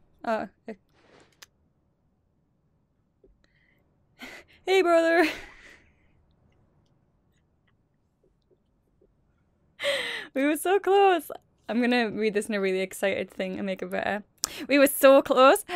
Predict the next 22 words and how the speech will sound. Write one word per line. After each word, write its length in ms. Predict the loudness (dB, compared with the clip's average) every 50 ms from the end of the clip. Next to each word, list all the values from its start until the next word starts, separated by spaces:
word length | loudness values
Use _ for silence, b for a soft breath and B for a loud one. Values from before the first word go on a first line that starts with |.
| B 2
I'm 140 | 2 2 4
sitting 320 | 6 6 8 8 8 8 8
outside 380 | 4 4 4 6 4 6 6 4
the 80 | 4
walls, 360 | 4 6 6 6 6 6 4
knowing 320 | 4 4 6 6 6 6 6
I'll 200 | 6 6 6 2 _ _ -4
never 340 | 0 4 6 6 6 6 4
see 220 | 4 2 2 4
the 140 | 4 4 2
inside 380 | 2 0 2 2 4 4 4 4
of 120 | 2 -2
the 80 | -2 -4
zone. 360 | -2 2 2 2 4 2 0 -2 B B B B B B _ _ _ _ _ _ _ _ 0
While 280 | 4 6 8 8 8
waiting 320 | 8 8 8 8 6 4 4
for 160 | 4 2 2
the 140 | 2 2 0
snapper 520 | 0 0 0 0 0 2 2 2 2 2
to 220 | 0 -2 -6 -6 -6
show 300 | -4 0 0 2 2 2
up, 340 | 4 4 2 2 0 -4